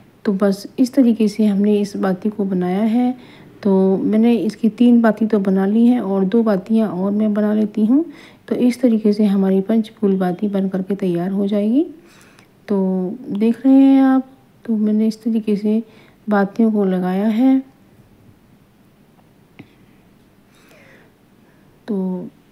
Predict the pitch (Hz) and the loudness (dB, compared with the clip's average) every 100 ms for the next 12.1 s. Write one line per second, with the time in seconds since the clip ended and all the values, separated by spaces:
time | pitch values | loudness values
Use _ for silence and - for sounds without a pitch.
0 | 214 240 247 214 202 226 214 196 240 233 | 0 2 2 2 0 0 -2 -2 -2 -2
1 | 208 208 202 247 240 233 226 262 254 262 | -2 -2 -2 -2 0 -2 0 0 2 2
2 | 214 208 190 214 208 202 202 208 208 233 | 0 -2 -2 -2 -2 -2 -2 -2 -2 -2
3 | 220 - 233 233 226 240 240 277 240 214 | -4 -2 0 0 0 0 2 2 2 0
4 | 214 208 220 240 226 214 - 202 202 196 | 0 0 -2 -2 -2 -4 -10 -10 -6 -6
5 | 208 226 220 208 202 196 185 233 254 277 | -4 -2 -2 -2 -4 -6 -4 0 2 2
6 | - - - - _ - 208 196 190 - | 0 -14 -20 -20 _ 2 2 2 0 -6
7 | - - - - 233 247 226 214 - 240 | -20 -20 -6 2 4 6 4 2 0 -6
8 | 202 _ _ 214 220 214 214 214 214 - | -12 _ _ -2 0 0 0 0 0 -2
9 | 190 214 220 208 220 247 247 277 262 202 | -4 -2 -2 -2 -4 0 2 2 0 -2
10 | 196 202 196 233 247 220 208 - 233 214 | 0 -2 -2 -2 0 -2 -4 -2 -2 0
11 | 214 226 226 - 214 202 196 - 208 202 | -2 -2 -4 -2 -4 -4 -6 -4 -4 -4